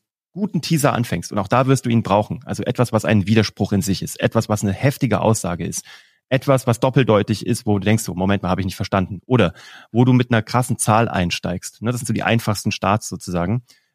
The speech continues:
Eine gute Zahl, die halt irgendwas, ähm, anteasert. Ich hatte meinen besten LinkedIn-Beitrag, den ich je gemacht habe, der fing an mit den Worten, „Morgens sieben Uhr fünf, es klingelt an der Tür, ich öffne mit der Zahnbürste in der Hand, davor ein Müllmann, der sagt,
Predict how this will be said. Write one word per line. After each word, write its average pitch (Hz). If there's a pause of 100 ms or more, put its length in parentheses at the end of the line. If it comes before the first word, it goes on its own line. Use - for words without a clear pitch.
(100)
Eine 101
gute 120
Zahl, 113
die 117
halt 113
irgendwas, 104
ähm, 95
anteasert. 110 (520)
Ich 131
hatte 165
meinen 120
besten 147
LinkedIn-Beitrag, 117
den 107
ich -
je 123
gemacht 120
habe, 120
der 110
fing 113
an 113
mit 113
den 98
Worten, 120 (800)
„Morgens 147
sieben 131
Uhr 135
fünf, 107
es -
klingelt 117
an 113
der 110
Tür, 101 (100)
ich -
öffne 117
mit 107
der 101
Zahnbürste 110
in 101
der 98
Hand, 104
davor 110
ein 98
Müllmann, 104
der 104
sagt, 98